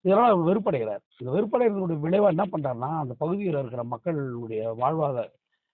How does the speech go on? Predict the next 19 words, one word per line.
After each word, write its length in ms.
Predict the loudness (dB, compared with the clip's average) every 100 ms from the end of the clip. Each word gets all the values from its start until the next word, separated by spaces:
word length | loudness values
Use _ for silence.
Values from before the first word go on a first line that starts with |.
| _ _ _ 2
வாழ்ந்துட்டு 200 | 4 4
இருக்கிற 240 | 2 0
அந்த 180 | -2 -2
நிலங்களை 320 | -2 0 2
அவருக்கான 400 | 2 2 -2 -6
நிலங்களா 360 | -6 -4 -4 -2
மாற்றுறதுக்கான 600 | -2 -4 -6 -8 -6 -6
ஒரு 160 | -4 -4
வேலையை 280 | -4 -4 -6
செய்றாரு. 180 | -6 -8
இது 220 | -6 -4 -2
ஒரு 140 | -4
கிட்டத்தட்ட 420 | -6 -8 -4 -2
ஒரு 140 | -2 0
பகை 240 | 2 4
நடவடிக்கைன்னு 580 | 4 4 2 0 -4 -4
நம்ம 220 | -4 -6
சொல்லலாம்னு 360 | -8 -6 -6 -8
வச்சுங்களேன். 460 | -14 -18 -16 -16